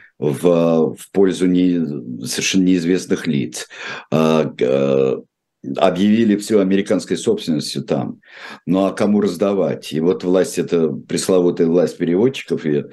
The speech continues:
не надо преуменьшать, не надо и преувеличивать, но это привело к достаточному хаосу. А, Ли Сэн Ман появляется на сцене,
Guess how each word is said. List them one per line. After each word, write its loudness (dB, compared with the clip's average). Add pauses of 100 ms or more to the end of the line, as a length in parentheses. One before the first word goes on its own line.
(240)
не 0
надо 2
преуменьшать, 0
не 2
надо 0
и 0
преувеличивать, -2
но 0
это -2
привело 0 (240)
к -12
достаточному 0
хаосу. -4 (480)
А, 4
Ли 2
Сэн 4
Ман 2
появляется 0
на 0
сцене, 0